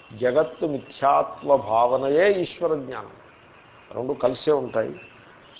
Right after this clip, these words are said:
So మాముపాశ్రితాః. So ఇప్పుడు, ఆ, ఆరో, ఏడో అధ్యాయం మొట్టమొదటి శ్లోకంలో కూడా "మయ్యాసక్త మనాః పార్థ యోగం యుంజన్మదాశ్రయః"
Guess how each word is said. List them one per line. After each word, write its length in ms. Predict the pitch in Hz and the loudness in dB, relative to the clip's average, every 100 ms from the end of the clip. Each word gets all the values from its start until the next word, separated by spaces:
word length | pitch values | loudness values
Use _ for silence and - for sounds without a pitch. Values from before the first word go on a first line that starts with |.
| 151 | 2
So 180 | 147 | 2
మాముపాశ్రితాః. 1400 | 117 131 165 170 165 160 147 - - 127 120 127 113 107 - - - - - - - - - | 4 6 6 6 2 6 6 4 -4 -8 -6 -4 -4 -6 -14 -18 -20 -20 -20 -20 -20 -10 0
So 420 | 131 117 120 135 - - - - - - | 2 4 2 0 -4 -16 -20 -20 -20 -14
ఇప్పుడు, 520 | 127 123 123 143 - - 131 | -2 2 4 2 -2 -6 -4
ఆ, 20 | |
ఆరో, 580 | 120 117 120 123 147 143 139 | 0 2 2 4 6 4 2
ఏడో 320 | 139 139 151 | 0 4 4
అధ్యాయం 800 | 143 113 135 139 139 139 135 127 | 4 6 8 8 6 2 -2 -4
మొట్టమొదటి 580 | 117 - 135 147 139 120 | -8 -6 -4 -2 -4 -4
శ్లోకంలో 440 | 139 135 131 135 | -2 -2 -2 -4
కూడా 380 | 113 117 147 190 - - - - - - 113 | -2 0 0 -2 -6 -20 -20 -20 -20 -16 -6
"మయ్యాసక్త 1000 | 120 120 131 139 135 139 - 107 - 143 | -6 4 10 12 12 8 2 -6 2 2
మనాః 680 | 135 117 117 117 - - - | 2 0 0 -2 -4 -8 0
పార్థ 680 | 117 123 123 - - 117 123 - | 4 4 2 -6 -6 -6 -6 -10
యోగం 460 | - 127 123 139 139 | -2 0 0 -4 -4
యుంజన్మదాశ్రయః" 1800 | 139 127 120 117 120 120 120 123 127 135 139 - - 123 123 139 123 | -4 -6 -6 -4 -4 -4 -2 2 8 8 8 4 -6 -2 0 0 0